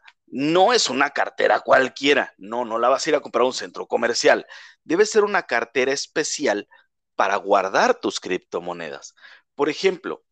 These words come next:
Bitso, Bitso, que es una aplicación y también es una, un programa que podemos encontrar online,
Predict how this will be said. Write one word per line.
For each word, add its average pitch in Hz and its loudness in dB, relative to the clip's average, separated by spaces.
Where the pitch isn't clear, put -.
Bitso, 147 0
Bitso, 170 0
que 123 4
es 127 2
una 143 2
aplicación 147 0
y 113 -6
también 101 -6
es 113 -2
una, 110 0
un 139 -10
programa 143 4
que - -8
podemos 113 -2
encontrar 104 -2
online, 110 2